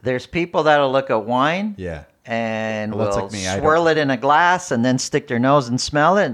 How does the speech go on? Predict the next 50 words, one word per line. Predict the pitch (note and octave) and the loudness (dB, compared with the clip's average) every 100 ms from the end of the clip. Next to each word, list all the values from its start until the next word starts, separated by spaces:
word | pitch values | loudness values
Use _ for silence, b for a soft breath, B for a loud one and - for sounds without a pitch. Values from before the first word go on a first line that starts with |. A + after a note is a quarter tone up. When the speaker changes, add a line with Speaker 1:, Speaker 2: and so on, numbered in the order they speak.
| - | -6
Speaker 1:
and | A#2 | -4
they | A#2+ | -4
can | B2+ A2+ | -4 -8
smell | - C3 B2 | -4 0 2
the | A2+ | 0
difference | A2+ C#3 E3 D#3+ | 0 -2 -4 -8
between | - - B2+ A#2+ A2+ | -12 -10 -4 -2 0
different | B2 - A#2 | -2 -4 -4
wines. | F#2 C#3 F#3 G3+ - - B B B - | 2 2 4 0 -2 -14 B B B -2
Other | A2 A2 | 0 0
people | - G#2+ G2 | -2 -2 -2
can't. | - F#2 C#2+ - - - | 0 0 0 -10 -20 -6
Speaker 2:
That's | F#2+ G2+ | -4 -2
like | E2+ | -4
me. | E2 D2+ | -6 -6
I | |
feel | D#2+ G2 | -4 0
like | F2 E2 | 0 0
I, | D#2+ D#2+ | -2 -2
I | E2+ | -2
was | E2+ D#2+ | -4 -4
never | E2+ D#2 | -4 -4
able | D2 D2+ D#2 | -6 -6 -8
to | E2+ | -6
tell | - D#2 | -4 -4
the | C#3 | -4
difference | D2+ D#2+ D2+ | -6 -6 -10
between | D#2 - D2+ | -12 -10 -8
those | D#2 D#2 | -8 -8
and, | E2+ - - | -8 -8 0
or | G2+ G2+ | 0 0
between | F2 G#2 - G#2+ | -2 0 4 4
the | F2 | 4
wine, | F2 E2+ D#2 | 4 4 0
and | D#2 | -4
now | E2+ | -2
I | F2 | -2
can't | - F2 | -2 -6
tell | - E2 | -2 -2
the | D2 | 0
difference | D#2+ E2+ - | -2 -4 -6
between | F2 F#2 E2+ | -2 0 0
these | E2 E2 | 0 -4
either. | D#2 D#2 - _ _ | -6 -8 -12 _ _
Speaker 1:
Okay, | - - - - | -6 -4 -6 -2
well, | A2 - | -2 -2
it's | C3 - | -8 2
not | G#2+ - | 2 2
your | G#2 | -2
thing. | - - D#2+ | 2 2 2